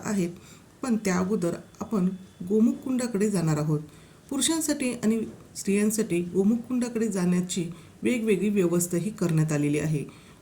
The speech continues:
गोमुख कुंडाकडे जाताना आपल्याला काही पायऱ्या पुन्हा खाली उतरायच्या आहेत आणि त्यानंतर समोरच इथे तुम्हाला दिसते आहे, ते म्हणजे गोमुख कुंड. आणि तिथे सर्वजण आता गोमुख कुंडाकडे जाऊन गोमुख कुंडाचे दर्शन घेणार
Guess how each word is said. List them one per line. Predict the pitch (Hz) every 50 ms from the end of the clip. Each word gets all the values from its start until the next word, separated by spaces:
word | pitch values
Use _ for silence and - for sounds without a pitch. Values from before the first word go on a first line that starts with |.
| - -
गोमुख | 240 269 294 311
कुंडाकडे | 311 - - 294 285 262 254 247 - 214 208 214
जाताना | 185 196 180 175 - - 208 196 175 160 160 165 180 - - -
आपल्याला | 202 - 240 240 226 208
काही | - - - 185 180 233
पायऱ्या | 233 240 240 233 226 185 175 185
पुन्हा | 180 - 185 180 190 233 247 - -
खाली | 254 240
उतरायच्या | 247 220 226 214 190 185 185 180 185 180 - -
आहेत | - 208 196 185 180 180 180 - - - - - - 247
आणि | 247 240
त्यानंतर | 233 - 196 190 196 220 226 220 - 175 175 180 - - - - - - -
समोरच | - - 277 269 269 277 262 240 226 226 - - -
इथे | 208 208 - 247
तुम्हाला | 233 240 220 226 226 226
दिसते | 185 180 185 180 - - 185 -
आहे, | - 196 175 175 175
ते | 175 - 190 196
म्हणजे | 202 190 156 165 214
गोमुख | 202 - - - 175 170 175 175
कुंड. | 175 - - 160 151 147 151 143 147 - - - - - - - - - -
आणि | 269 294 269 214 214 214 220 233
तिथे | 226 233 262 240
सर्वजण | 233 - 214 196 196 208 226 214 - 185 175 180 180 - 190
आता | 185 - 202 180 170 160
गोमुख | 180 180 175 196 214
कुंडाकडे | 214 - - 226 220 233 233 233 226 220 208
जाऊन | - 185 175 170 165 160 - - - - - - -
गोमुख | 220 220 262 285
कुंडाचे | - - 262 254 240 240 240 - 233
दर्शन | 180 180 175 175 - 202 190
घेणार | 180 180 180 180 170 170